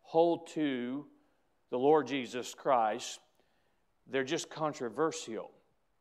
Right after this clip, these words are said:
Bible-believing churches like the Emmanuel Baptist Church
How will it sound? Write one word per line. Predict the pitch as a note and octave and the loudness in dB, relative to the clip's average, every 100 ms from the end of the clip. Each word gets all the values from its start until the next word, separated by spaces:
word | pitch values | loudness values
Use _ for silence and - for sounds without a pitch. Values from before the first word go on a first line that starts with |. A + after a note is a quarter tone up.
| _ _ _ _ _ _ G#2+ | _ _ _ _ _ _ 4
Bible-believing | C#3 E3 E3+ E3+ D3+ D3+ D#3 C#3+ C#3+ | 8 8 6 2 2 2 2 0 -4
churches | C3 D3+ C3 - B2+ | -2 -2 -2 -6 -4
like | B2 B2+ | -2 -2
the | B2 | -4
Emmanuel | B2 C3+ C#3 B2+ | -4 -4 -4 0
Baptist | B2+ A#2 A#2 A#2 - | 0 0 -4 -10 -12
Church | - D#3 A2+ B2+ - - | -4 -2 -2 -4 -10 -14